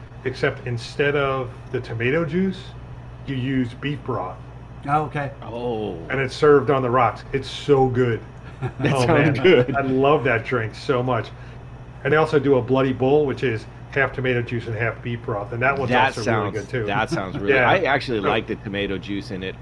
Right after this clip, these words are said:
Speaker 3: Um, I, I don't put hot sauce in mine, but that's the only, the only part of it.
Speaker 1: Yeah.
Speaker 3: But I, I like a good
Speaker 1: So
Speaker 3: Bloody Mary.
Speaker 1: So those are really good ones. So,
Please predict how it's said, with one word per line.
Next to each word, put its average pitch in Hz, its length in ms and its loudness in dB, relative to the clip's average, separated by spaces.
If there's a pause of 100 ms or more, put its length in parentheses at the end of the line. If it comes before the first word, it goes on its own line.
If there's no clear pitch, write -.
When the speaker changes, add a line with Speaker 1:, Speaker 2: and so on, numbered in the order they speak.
Speaker 3:
Um, 98 280 -6 (160)
I, 120 160 0 (100)
I 123 40 2
don't 135 220 0
put 131 200 -6
hot 113 240 -4
sauce 120 240 -2
in 120 100 -6
mine, 127 260 -2
but 98 160 -8
that's 98 260 -6
the 95 120 -6
only, 92 340 -8 (120)
the 95 40 -10
only 90 200 -10
part 92 220 -8
of 92 80 -6
it. - 40 0
Speaker 1:
Yeah. 120 160 2
Speaker 3:
But 101 300 -8
I, 110 100 -2
I - 40 -2
like 92 280 -8
a 85 60 -12
good 90 160 -10
Speaker 1:
So 120 100 0
Speaker 3:
Bloody 87 200 -6
Mary. 87 340 -8 (640)
Speaker 1:
So 147 100 0
those 147 240 6
are 151 40 4
really 139 140 6
good 127 120 2
ones. 117 180 -2
So, 139 260 4